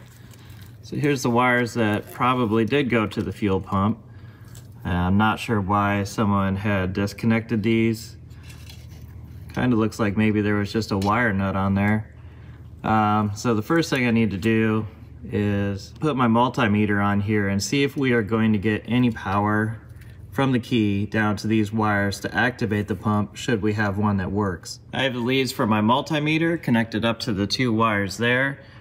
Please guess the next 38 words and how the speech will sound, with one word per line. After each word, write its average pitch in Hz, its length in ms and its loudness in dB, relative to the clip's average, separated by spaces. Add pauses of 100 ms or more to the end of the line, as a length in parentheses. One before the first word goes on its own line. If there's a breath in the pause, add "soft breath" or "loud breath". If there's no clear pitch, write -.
(120)
so 101 220 0
I 92 140 0
can 98 380 0
watch 113 320 0
this. 123 320 0
I'm 104 80 0
gonna 101 100 2
go 98 220 0
turn 143 260 -2
the 131 80 0
key 139 300 2
on 135 320 2
and - 440 -6
we'll 104 60 4
see 117 220 0
if 110 100 0
we 113 120 0
get 117 180 2
any 110 160 4
voltage 107 500 0
here 104 180 0
on 98 120 0
the 98 80 0
multimeter. 92 680 0 (760)
My 131 160 0
multimeter 147 720 0
does 151 300 0
have 131 200 -2
Bluetooth, 131 520 0
so 123 160 -2
I 113 120 2
have 120 340 -2
my 113 180 -4
phone 131 320 0
connected 123 580 -2
to 120 140 -2
the 101 80 -4
multimeter. 135 720 0